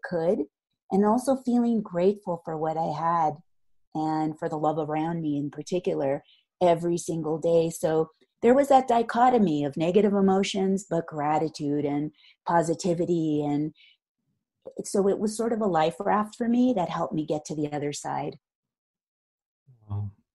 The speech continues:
Speaker 2: that's, that's amazing. That's amazing.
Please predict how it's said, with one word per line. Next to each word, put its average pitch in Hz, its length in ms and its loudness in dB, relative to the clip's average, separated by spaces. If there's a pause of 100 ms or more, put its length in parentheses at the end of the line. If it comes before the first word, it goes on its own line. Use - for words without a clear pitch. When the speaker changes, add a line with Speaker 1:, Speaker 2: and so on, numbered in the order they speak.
Speaker 2:
that's, 107 260 -4 (140)
that's - 240 -8
amazing. 104 640 0 (460)
That's 110 440 -4
amazing. 107 680 -2